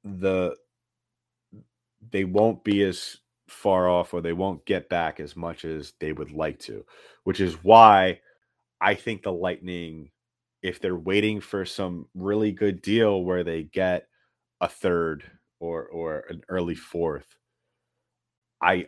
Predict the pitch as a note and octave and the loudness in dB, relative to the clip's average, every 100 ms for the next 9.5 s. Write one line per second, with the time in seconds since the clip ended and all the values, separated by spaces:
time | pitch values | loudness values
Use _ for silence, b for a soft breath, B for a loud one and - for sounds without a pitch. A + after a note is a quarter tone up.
0 | - E2 - - E2+ F2+ G#2+ G#2+ F2 F2 | -10 -14 -14 -12 -10 -4 2 2 2 -4
1 | F#2 E2 - - F2 C2 - - E2 F2 | -8 -10 -8 -6 -6 -8 -16 -16 -14 -14
2 | D2+ F2+ G2 F2+ F2 D#2+ - _ _ _ | -6 0 2 2 0 -4 -10 _ _ _
3 | _ _ _ _ _ _ - G2+ G#2+ G#2+ | _ _ _ _ _ _ -4 -2 0 -2
4 | F#2+ G2 - G2 F#2 F2+ E2+ C3 B2 G2+ | -4 -8 -4 -4 -2 -4 -6 -6 -6 -6
5 | G#2 - F#3+ G#2+ F2 E2+ D#2 C#2+ - D2 | -10 -6 -4 -2 -4 -12 -12 -14 -8 -6
6 | C#2 - C#2+ D#2+ D#2 A#1+ - b b b | -6 -10 -14 -10 -10 -12 -20 b b b
7 | b b b _ _ _ _ _ _ _ | b b b _ _ _ _ _ _ _
8 | A2+ F#2+ D3 B2 - A#2+ G2 F2 - A2+ | 2 6 6 4 0 2 2 -2 -6 -6
9 | G2 D#2+ C2+ - - | -6 -8 -14 -20 -20